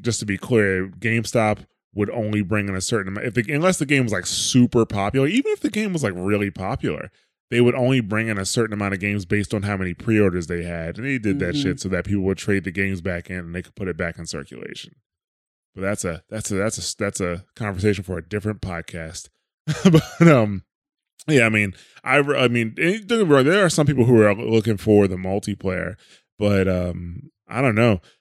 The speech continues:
Speaker 1: I, I really feel that it was mostly the marketing department here that really kinda fucked us up. The fact that the game got out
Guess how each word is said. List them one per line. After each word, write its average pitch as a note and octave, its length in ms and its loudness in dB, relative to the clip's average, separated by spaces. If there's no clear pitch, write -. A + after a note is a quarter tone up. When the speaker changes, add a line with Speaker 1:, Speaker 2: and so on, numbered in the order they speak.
Speaker 1:
I, F#2+ 120 -6
I G#2 160 0
really A2 360 6
feel G#2+ 300 4
that G2+ 180 0
it A2+ 100 6
was G#2+ 160 4
mostly G#2+ 400 4
the F#2+ 120 -6
marketing E2+ 500 -12
department E2+ 480 -10
here E2+ 360 -8
that F#2+ 120 -8
really F2+ 360 -2
kinda E2+ 300 -10
fucked F2+ 240 -10
us F#2 80 -8
up. G2 160 -4
The A#2+ 100 2
fact A3+ 240 2
that G3 100 -2
the B2 80 -2
game A2+ 260 0
got F#2+ 180 -2
out G#2+ 260 0